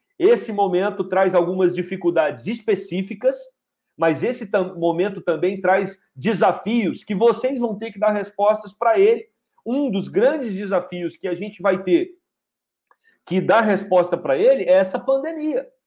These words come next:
Então, nós estamos tratando com uma geração que foi influenciada pela tecnologia, fortemente,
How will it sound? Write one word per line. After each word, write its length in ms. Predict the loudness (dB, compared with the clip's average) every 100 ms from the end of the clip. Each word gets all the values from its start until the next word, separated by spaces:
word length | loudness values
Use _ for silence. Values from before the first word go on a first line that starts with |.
| _ _
Então, 120 | 0
nós 220 | 2 2 0
estamos 340 | -4 -4 -2
tratando 400 | 0 0 0 -6
com 80 | -6
uma 140 | -4
geração 480 | -2 0 -2 -4 -6
que 100 | -10
foi 200 | -6 -4
influenciada 560 | -4 -6 -4 -2 -4 -2
pela 240 | 0 0
tecnologia, 800 | -2 -2 2 2 2 -2 -4 -4 _ _
fortemente, 720 | 0 2 2 -2 -6 -8 -14